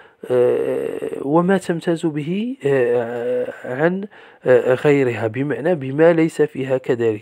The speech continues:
أن الهوية، آه، الثقا-، الهوية أو الهوية الثقافية <clears throat> هي تتحدد بما فيها وبما ليس فيها، يعني قياسا ومقارنة مع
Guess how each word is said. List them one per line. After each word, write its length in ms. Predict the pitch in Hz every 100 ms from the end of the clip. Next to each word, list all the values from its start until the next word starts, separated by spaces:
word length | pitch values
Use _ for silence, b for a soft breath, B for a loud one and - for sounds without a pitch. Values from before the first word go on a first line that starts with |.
| - -
أن 200 | 123 123
الهوية، 640 | 120 120 117 165 214 269 B B B B -
آه، 240 | 120 -
الثقا-، 540 | 117 - 139 - 139 -
الهوية 500 | 117 123 156 151 147 147
أو 120 | 139
الهوية 280 | 120 113 139
الثقافية 720 | - 160 - 180 202 240 294 B B B B _ _ _
<clears throat> 1400 | - - 95 - - 60 _ _ _ _ _ _ _ - -
هي 200 | 135 147
تتحدد 840 | 156 - - 120 110 123 113 98 _ _ b b b -
بما 360 | 127 131 170 220
فيها 460 | - 180 147 240 330 _ -
وبما 580 | 180 147 175 202 285 285
ليس 320 | 269 214 208
فيها، 360 | 185 147 123
يعني 380 | 117 127 135 156
قياسا 600 | 185 - 151 185 240 -
ومقارنة 1080 | 233 202 175 165 - 196 202 196 202 - 254 B B B B -
مع 480 | 147 135 175 220